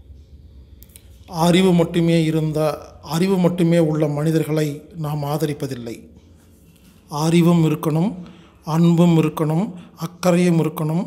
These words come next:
பொதுநலமும் இருக்கணும், வெளிப்படையாக இருக்கணும். இவங்களை மட்டும்தான் நான், நாம் ஆதரிப்போம் என்பதை புரிந்து கொள்ளுங்கள்.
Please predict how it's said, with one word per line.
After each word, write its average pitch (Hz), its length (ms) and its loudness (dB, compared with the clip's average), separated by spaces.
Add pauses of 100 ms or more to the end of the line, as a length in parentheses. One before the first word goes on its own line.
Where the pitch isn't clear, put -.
(340)
பொதுநலமும் 170 560 2
இருக்கணும், 160 440 0 (360)
வெளிப்படையாக 175 640 0
இருக்கணும். 160 380 -2 (1120)
இவங்களை 160 340 2
மட்டும்தான் 156 420 -2
நான், 151 240 -4 (180)
நாம் 156 300 -4
ஆதரிப்போம் 156 520 0
என்பதை 147 320 0 (960)
புரிந்து 151 260 -2
கொள்ளுங்கள். 127 400 -8